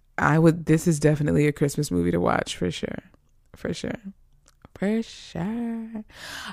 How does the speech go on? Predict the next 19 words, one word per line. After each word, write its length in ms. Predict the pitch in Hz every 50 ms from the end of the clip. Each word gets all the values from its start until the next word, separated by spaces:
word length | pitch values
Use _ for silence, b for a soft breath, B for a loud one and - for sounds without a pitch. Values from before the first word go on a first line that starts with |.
| B - -
And 260 | - 185 190 170 165 -
Andrew 380 | 175 190 220 240 254 277 269 240
Francis, 520 | - - 175 170 180 170 - 156 - - -
I 100 | - 160
will, 280 | 170 175 202 185 185 160 - - - - - 233
let 140 | - - 175
me 80 | 170 160
talk 200 | - 156 147 -
about 180 | 156 156 -
that. 160 | - 156 156
So 160 | - - - 151
Andrew 340 | - - 196 247 262 320 262
Francis's 500 | - 185 175 170 156 156 156 - 151 156
character, 460 | - 175 - - - - - - - - - _ _ _ B B B B B B B B
he 240 | B - 240 277 302
liked 440 | 240 180 156 147 147 156 170 - 160
Jill's 320 | 151 - 147 139 139 -
best 320 | - - 135 - - - -
friend. 460 | - - 262 254 202 - - -